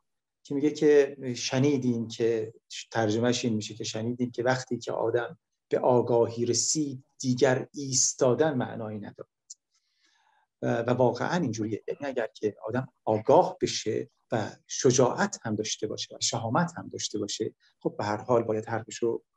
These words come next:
بتونه بزنه. به همین دلیل، اه، استاد بهمن بیگی این رو، در واقع،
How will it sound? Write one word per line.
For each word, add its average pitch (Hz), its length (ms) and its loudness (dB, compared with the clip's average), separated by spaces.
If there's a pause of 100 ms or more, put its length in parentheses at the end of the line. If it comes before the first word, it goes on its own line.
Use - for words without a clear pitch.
(240)
بتونه 107 420 -4
بزنه. - 340 0 (1040)
به 156 100 6
همین 220 360 4
دلیل، 165 440 4 (160)
اه، 107 640 -8 (680)
استاد 131 400 0
بهمن 113 340 -2
بیگی 110 380 -2
این 107 140 -6
رو، 110 340 -2 (520)
در 113 160 2
واقع، 104 600 2